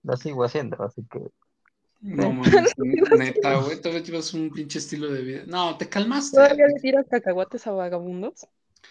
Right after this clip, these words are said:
Speaker 1: está
Speaker 2: Exacto,
Speaker 1: toda
Speaker 2: güey,
Speaker 1: madre.
Speaker 2: ya no haríamos
Speaker 1: Ya
Speaker 2: eso,
Speaker 1: no, ya
Speaker 2: güey.
Speaker 1: no, porque ya no venden.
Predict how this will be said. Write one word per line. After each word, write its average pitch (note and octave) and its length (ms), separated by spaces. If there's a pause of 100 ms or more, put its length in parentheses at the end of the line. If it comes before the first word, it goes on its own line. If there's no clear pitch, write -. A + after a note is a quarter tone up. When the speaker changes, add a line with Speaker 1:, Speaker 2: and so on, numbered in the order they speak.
(320)
Speaker 1:
está A#2+ 240
Speaker 2:
Exacto, E3+ 220
Speaker 1:
toda - 180
Speaker 2:
güey, - 100
Speaker 1:
madre. - 200 (280)
Speaker 2:
ya D#3+ 240
no D#3+ 80
haríamos C#3+ 340
Speaker 1:
Ya D3 120
Speaker 2:
eso, E3 160
Speaker 1:
no, C#3+ 80
ya C#3+ 80
Speaker 2:
güey. D3 100
Speaker 1:
no, F3 180
porque C#3+ 300
ya G#2+ 120
no A2+ 120
venden. G#2+ 320